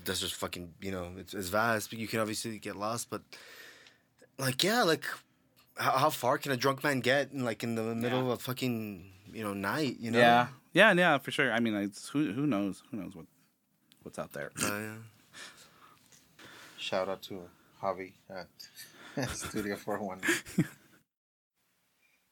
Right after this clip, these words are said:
Speaker 3: All right, well, uh, mine is gonna be a sorta short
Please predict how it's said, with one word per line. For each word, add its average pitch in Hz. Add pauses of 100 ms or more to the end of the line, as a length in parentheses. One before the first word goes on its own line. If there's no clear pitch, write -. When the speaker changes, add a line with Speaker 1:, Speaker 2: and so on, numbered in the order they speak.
(180)
Speaker 3:
All 135
right, 147 (100)
well, 143 (720)
uh, 127
mine 143 (220)
is 110
gonna 123
be 131
a 123
sorta 117 (880)
short 113